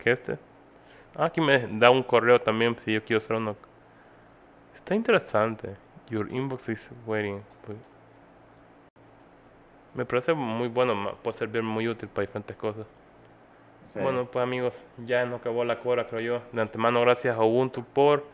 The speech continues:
Speaker 1: el apoyo monetario que nos hizo. De manera, muchas gracias. Am, disculpen por estar un poquito lento con los videos, pero <laughs> está un montón de cosas. Un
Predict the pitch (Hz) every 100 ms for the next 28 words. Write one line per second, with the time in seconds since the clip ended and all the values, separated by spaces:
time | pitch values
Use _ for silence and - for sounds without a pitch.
0 | - - 110 104 - 127 131 120 117 -
1 | - - 110 110 123 123 123 113 113 127
2 | 131 123 - 101 101 113 110 131 123 117
3 | 131 - 135 - - - - - - -
4 | 98 95 92 95 104 - 156 147 135 -
5 | 139 139 139 135 135 139 135 123 113 110
6 | 117 135 127 - - 107 - - 127 -
7 | - 127 120 - - - - - - -
8 | - - - - 120